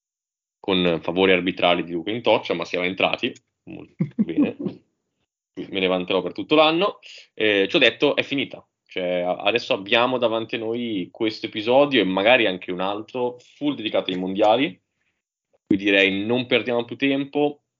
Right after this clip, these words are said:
Speaker 1: andiamo sui mondiali completamente. Eh, mondiali Qatar ventidue partiranno domenica con una partita che abbiamo deciso di boicottare completamente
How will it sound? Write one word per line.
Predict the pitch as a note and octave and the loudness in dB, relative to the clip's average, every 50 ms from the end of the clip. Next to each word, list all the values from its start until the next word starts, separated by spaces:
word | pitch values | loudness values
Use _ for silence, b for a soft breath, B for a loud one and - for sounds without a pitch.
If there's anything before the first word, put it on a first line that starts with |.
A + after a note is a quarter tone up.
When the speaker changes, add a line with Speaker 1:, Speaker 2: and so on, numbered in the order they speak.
| _ _ _ _ | _ _ _ _
Speaker 1:
andiamo | - G#2 G#2+ A2+ A#2+ A#2 A2 | -6 -4 -2 0 0 0 0
sui | - - A2 | -2 -6 -6
mondiali | A2 G#2 G#2 G2+ G2 G2 G#2+ A#2 B2 | -6 -6 -2 0 2 4 4 2 0
completamente. | - G2+ F#2 F2+ F#2+ F2 G2 G2+ A2 A2 G#2+ G#2+ G2+ G2+ G#2 F#2+ F#2 - B B B B B B B B - | -2 -6 -8 -8 -8 -8 -6 -4 -2 -2 -4 -4 -4 -4 -2 -2 -4 -4 B B B B B B B B -10
Eh, | F#2 F#2+ | -8 -6
mondiali | F#2+ F#2+ F#2+ G2+ G2+ G2+ F#2+ | -4 -4 -2 -2 -2 0 0
Qatar | G#2 F#2+ G2+ G#2 G2+ | 0 2 2 2 2
ventidue | A2 A2+ A2+ B2+ C3+ B2 B2 C3+ C#3+ C#3 C#3+ | 2 0 0 0 -2 0 2 2 2 2 2
partiranno | - F#2 F#2 - - - - G#2 G2 F#2+ F#2 F2+ F2 E2+ E2+ D#2 - | 2 2 2 2 0 -4 -4 -2 -2 0 -2 -2 -4 -6 -8 -10 -12
domenica | F2+ G2 G2+ C#3 D3 C#3 B2 A#2+ A#2 A2+ A2 G#2 G2 F#2 | -14 -4 2 4 4 4 4 4 2 0 0 -2 -4 -6
con | - G2 | -4 -4
una | F#2+ F#2 | -4 -2
partita | F#2+ F#2+ F#2 G#2 F2+ F#2 F2+ | -2 -2 -2 -4 -6 -6 -4
che | - F#2+ F#2 - - _ _ | -2 -2 -2 -2 -4 _ _
abbiamo | - F#2+ F#2+ F#2+ G2+ G2 G2+ | -16 -10 -6 -4 -4 -4 -4
deciso | F#2 F#2 F2+ A2 G#2 G2 | -4 -6 -6 -6 -4 -4
di | F#2 F2 | -4 -2
boicottare | F2+ G2 F#2+ F2 - F#2+ F2+ - - F#2+ F#2+ F#2 F2+ F2+ | 0 0 0 0 0 -4 -4 0 4 4 4 6 4 2
completamente | - F#2 F2 - - F#2 G2+ A2 A2+ A2 G2 A2 A2 - | -2 -4 -8 -6 -4 -2 2 2 2 2 2 -2 -10 -16